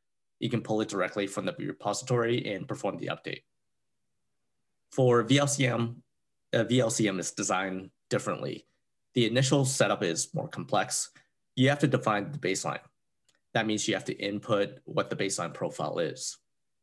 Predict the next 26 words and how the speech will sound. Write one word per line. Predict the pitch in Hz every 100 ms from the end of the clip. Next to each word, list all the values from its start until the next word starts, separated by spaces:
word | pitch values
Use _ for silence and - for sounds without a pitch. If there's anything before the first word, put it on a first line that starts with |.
| -
You |
have | 90
to | -
define | 87 - 95 90
the |
baseline | 85 95 - 92
software | - 90 82 95
on | 80
the | 82
V | 92
L | 78
C | - 80
M, | 80 107 - _ _
which | - 131 - - _
that | 131 120
part | - 104
is | 95
pretty | - 98 95 82
easy | 90 80
because | - 92
it's | 87 -
pulling | - 104 85
information | 80 82 82 - 85
from | 85 80
vCenter. | 85 87 - 69 - - _ _ _ _ _ _ _ _ _ _
The | 113 104 95 95 -